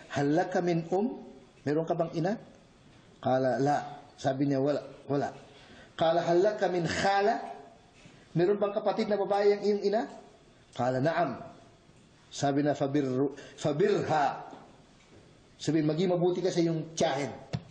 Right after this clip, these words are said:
Tingnan niyo. Dahil sa wala ng ina, mapupunta sa tiyahin. Ganun siya kahalaga. Siyempre, alam naman natin na karamihan naman sa mga tiyahin, mga kapatid ng ating mga ina, mga kapatid, ay mabuti rin sila sa atin.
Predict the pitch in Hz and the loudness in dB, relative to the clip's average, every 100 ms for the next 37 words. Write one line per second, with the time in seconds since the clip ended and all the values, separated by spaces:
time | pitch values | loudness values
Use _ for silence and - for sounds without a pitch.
0 | - - - - - 170 180 185 202 - | -20 -20 -20 -8 -2 -2 0 -2 -4 -14
1 | - - - - - - - - 190 220 | -20 -20 -20 -20 -20 -20 -8 -2 0 2
2 | 233 254 254 269 285 202 190 196 220 208 | 2 2 2 2 0 -2 -2 -2 -2 -2
3 | 202 202 143 127 - - - - - - | -2 -2 -2 -4 -6 -12 -14 -14 -20 -20
4 | - 196 320 330 311 208 196 160 190 - | -2 0 2 0 0 0 2 2 0 -2
5 | - - - - 330 311 269 180 196 233 | -12 -20 -8 -4 0 0 0 2 2 2
6 | 254 262 247 262 277 180 240 - - - | 2 0 2 2 2 0 -2 -6 -14 -18
7 | - - - 165 175 196 190 214 214 214 | -20 -18 -2 2 2 4 2 4 0 0
8 | 208 202 202 226 226 240 175 180 175 170 | -2 0 0 2 2 2 0 0 -2 -2
9 | 170 185 185 170 160 175 170 170 175 214 | -2 -2 -2 0 0 0 0 0 2 0
10 | 170 170 233 233 180 175 - - - - | 2 0 0 0 2 0 -2 -16 -20 -6
11 | 208 269 269 277 277 262 240 214 170 147 | 0 2 2 2 2 2 0 0 0 -2